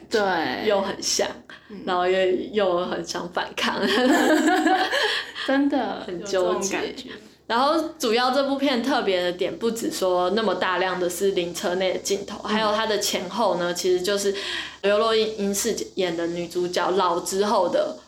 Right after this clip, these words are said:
Speaker 1: 画面。在灵车的画面，其实她的妈妈设定是疫情之下得，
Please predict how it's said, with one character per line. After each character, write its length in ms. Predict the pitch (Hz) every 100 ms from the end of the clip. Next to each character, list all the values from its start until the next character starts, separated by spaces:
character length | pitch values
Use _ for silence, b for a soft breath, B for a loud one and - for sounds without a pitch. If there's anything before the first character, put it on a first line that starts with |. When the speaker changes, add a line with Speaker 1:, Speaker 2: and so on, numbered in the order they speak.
| _
Speaker 1:
画 180 | - 180
面。 240 | 175 180 - _ -
在 140 | 381
灵 200 | 339 233
车 120 | 240
的 120 | 233
画 160 | 208 226
面， 160 | 214 202
其 180 | -
实 60 | 190
她 180 | 196 214
的 40 |
妈 160 | 208 196
妈 180 | 196 196
设 220 | 233 185
定 200 | 185 180
是 240 | 180 196
疫 200 | 185 233
情 300 | - - 170 -
之 160 | 175
下 400 | 170 202 180 - - _ _
得， 420 | 196 185 180 180